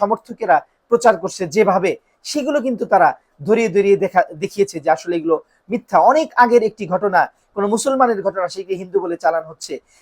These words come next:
যেমন একটি জ্বলন্ত উদাহরণ হতে পারে আমাদের বাংলাদেশের সাবেক ক্রিকেটার মাশরাফি বিন মুর্তজার বাড়িটি যেদিন পুড়িয়ে দেওয়া হয়েছে। এখানে খুব স্বাভাবিক যে তিনি একজন আওয়ামী লীগের এমপি ছিলেন, এজন্য স্থানীয় লোকজন তাক-, তার উপরে গিয়ে,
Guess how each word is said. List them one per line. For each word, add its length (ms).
যেমন 140
একটি 280
জ্বলন্ত 280
উদাহরণ 340
হতে 160
পারে 160
আমাদের 260
বাংলাদেশের 460
সাবেক 280
ক্রিকেটার 340
মাশরাফি 440
বিন 200
মুর্তজার 460
বাড়িটি 340
যেদিন 260
পুড়িয়ে 260
দেওয়া 140
হয়েছে। 200
এখানে 180
খুব 140
স্বাভাবিক 380
যে 40
তিনি 240
একজন 240
আওয়ামী 320
লীগের 220
এমপি 300
ছিলেন, 220
এজন্য 240
স্থানীয় 360
লোকজন 320
তাক-, 240
তার 160
উপরে 240
গিয়ে, 140